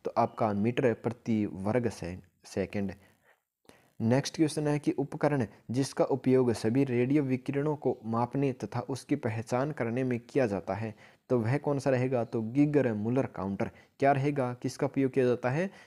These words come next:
गिगर मुलर काउंटर का उपयोग रेडियो विकिरणों को मापने एवं पहचान करने में किया जाता है। समय मापी उपकरण आपका क्या रहेगा? क्या कहलाता है? तो क्रोनोमीटर। तो समय मापी उपकरण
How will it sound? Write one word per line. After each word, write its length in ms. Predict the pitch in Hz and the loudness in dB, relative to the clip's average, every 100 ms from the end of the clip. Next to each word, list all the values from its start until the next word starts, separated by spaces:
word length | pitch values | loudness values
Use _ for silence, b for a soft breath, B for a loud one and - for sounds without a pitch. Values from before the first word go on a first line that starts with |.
| B | B
गिगर 360 | 123 143 143 127 | -2 0 2 2
मुलर 340 | 110 117 139 | 0 0 0
काउंटर 380 | 127 113 117 131 | 0 -2 -2 -2
का 140 | 127 110 | -4 -6
उपयोग 480 | - 110 107 107 | -6 -2 0 2
रेडियो 520 | 107 101 104 113 127 131 | 2 0 0 0 2 2
विकिरणों 400 | 113 110 110 107 | 0 -2 -4 -4
को 60 | |
मापने 460 | 95 92 95 110 110 | -4 -4 -6 -6 -8
एवं 160 | 95 101 | -8 -10
पहचान 640 | - 104 98 98 110 117 | -8 -6 -6 -4 -4 -4
करने 320 | 110 92 95 | -4 -6 -6
में 220 | 107 160 190 B B - | -2 -2 -4 B B 2
किया 180 | 147 | 4
जाता 260 | 104 95 - | 4 0 -4
है। 200 | 95 90 b b b | -8 -10 b b b
समय 360 | - 147 165 | -2 2 2
मापी 360 | 139 127 123 160 135 | 0 -2 0 0 0
उपकरण 360 | - 123 123 - | -2 0 0 0
आपका 280 | 110 - 113 | -4 -2 -4
क्या 280 | - 127 127 | -2 0 2
रहेगा? 400 | 117 127 127 107 | 2 -2 0 -2
क्या 200 | 131 123 | -2 -2
कहलाता 500 | 117 107 104 104 107 | -2 -2 -2 0 0
है? 260 | 113 107 | 0 -4
तो 160 | 101 98 - | -6 -12 -4
क्रोनोमीटर। 640 | 113 113 113 104 98 95 - B B - | 0 2 2 0 -2 -6 -10 B B -10
तो 60 | 101 | -8
समय 400 | - 127 143 131 | -2 0 0 0
मापी 380 | 101 110 117 | 0 0 0
उपकरण 420 | 127 120 - 120 | -2 -4 -4 -4